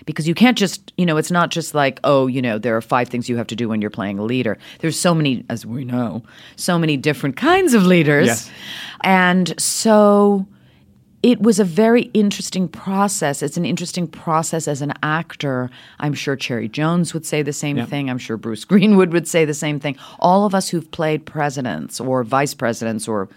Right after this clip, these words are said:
Speaker 1: close to the presidents,
Speaker 2: Right.
Speaker 1: you know, it's a very, you have to find the humanity, but you also have to know that this is kind of a mythic role, but you have to always get back to who the human being is.
Speaker 2: Yeah.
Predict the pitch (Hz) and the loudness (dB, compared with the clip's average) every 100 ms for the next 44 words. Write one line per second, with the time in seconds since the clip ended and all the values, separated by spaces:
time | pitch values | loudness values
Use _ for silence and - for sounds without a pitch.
0 | _ 156 165 160 135 123 120 113 113 123 | _ 2 2 2 -2 0 0 -2 -4 -2
1 | 113 107 - - - 180 180 165 165 - | -2 -4 -10 -20 -6 0 2 2 0 0
2 | 180 185 185 160 135 156 175 180 185 185 | 0 0 -2 -4 -2 0 2 2 2 0
3 | 170 190 - 202 196 185 175 - 170 160 | 0 -2 -4 -6 -4 -2 -4 -6 -4 -2
4 | 143 139 131 139 160 160 151 156 - 147 | -2 -2 -4 -4 -6 -4 -4 -2 -2 -2
5 | - 156 - 156 143 135 127 139 139 - | -4 -6 -6 -6 -4 -6 -8 -10 -10 -10
6 | 143 131 127 - _ _ _ 151 143 147 | -6 -6 -6 -10 _ _ _ -4 -2 -2
7 | 170 - 165 - 117 101 90 73 135 - | -2 -2 -6 -6 -4 -4 -4 -6 -10 -14
8 | _ _ _ - 156 165 156 160 - - | _ _ _ -6 -2 0 0 -2 -2 2
9 | 175 170 160 - 135 - 147 135 127 135 | 4 4 2 -6 -4 0 0 -2 -4 -6
10 | 131 123 135 123 110 107 92 69 - - | -6 -4 -4 -4 -2 -4 -6 -10 -14 -12
11 | - 127 117 | -4 -4 -4